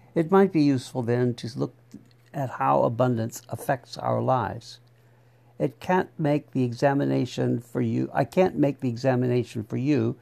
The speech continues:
so I won't even begin to call out things to jettison.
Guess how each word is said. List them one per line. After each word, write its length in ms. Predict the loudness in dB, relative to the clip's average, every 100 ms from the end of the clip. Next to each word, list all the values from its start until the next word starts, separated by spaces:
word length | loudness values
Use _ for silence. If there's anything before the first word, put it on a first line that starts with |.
| _ -20 _
so 160 | 2 4
I 40 |
won't 260 | 6 6 6
even 200 | 4 2
begin 380 | 0 2 2 2
to 100 | -4
call 340 | -2 2 4
out 220 | 4 2
things 320 | -2 -2 -2 -4
to 160 | -10
jettison. 640 | -6 -2 -2 -4 -10 -12